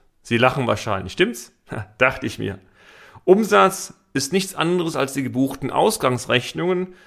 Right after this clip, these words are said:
ohne Umsatzsteuer, also die Nettoposition.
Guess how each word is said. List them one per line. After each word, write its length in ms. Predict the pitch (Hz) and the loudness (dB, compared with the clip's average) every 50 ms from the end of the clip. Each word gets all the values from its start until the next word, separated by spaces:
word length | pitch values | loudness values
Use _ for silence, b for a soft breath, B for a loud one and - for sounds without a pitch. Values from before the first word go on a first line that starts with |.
| B B B B _ | B B B B _
ohne 260 | - 131 147 165 170 156 | 2 6 6 6 6 6
Umsatzsteuer, 920 | 131 131 135 127 147 147 147 - - 107 110 113 113 123 135 131 135 - | 4 4 4 4 4 2 2 -2 -4 -2 0 2 2 2 2 0 -4 -8
also 220 | - - 120 120 135 | -6 -4 -4 -2 0
die 60 | 147 | 2
Nettoposition. 840 | 139 135 139 139 113 - - 95 104 98 92 - - - - 104 117 | 2 2 2 0 -2 -4 -6 -8 -8 -8 -8 -10 -14 -16 -16 -16 -20